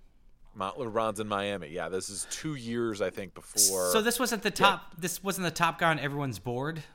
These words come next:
Speaker 2: Like, we gotta get
Speaker 1: No,
Speaker 2: him.
Speaker 1: it wasn't. No, this is, this draft class. This famously, this draft class is the Giannis draft class. But Giannis was taken by the Bucks at fifteen, and everyone thought this,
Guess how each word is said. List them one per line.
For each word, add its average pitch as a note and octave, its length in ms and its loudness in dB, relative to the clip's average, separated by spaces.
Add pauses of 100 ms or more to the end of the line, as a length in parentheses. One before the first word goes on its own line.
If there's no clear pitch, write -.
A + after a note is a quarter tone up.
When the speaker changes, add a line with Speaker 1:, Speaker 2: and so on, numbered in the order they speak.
Speaker 2:
Like, A#2+ 180 -6
we C3 80 -2
gotta A#2+ 220 0
get B2 180 -2
Speaker 1:
No, F3 220 6
Speaker 2:
him. C3 60 6
Speaker 1:
it G#2 100 4
wasn't. A#2 500 0 (140)
No, B2 200 2
this B2 220 0
is, B2 140 -6
this C3+ 180 -4
draft C3 300 -2
class. G2+ 600 -6
This - 140 -8
famously, C3 640 0 (140)
this G#2+ 120 -4
draft A2+ 240 2
class G#2 300 -2
is F#2 80 -12
the G2 100 -10
Giannis G#2 400 -2
draft E2 240 -8
class. - 380 -12 (320)
But G#2 80 -6
Giannis A#2+ 480 4
was G#2 200 -4
taken G#2 360 -4
by F2+ 300 -2
the D#2 120 -10
Bucks G#2+ 380 -4
at F2 120 -10
fifteen, G2 640 -12 (300)
and A2+ 100 -2
everyone A#2+ 320 4
thought G2+ 220 0
this, F2+ 180 -6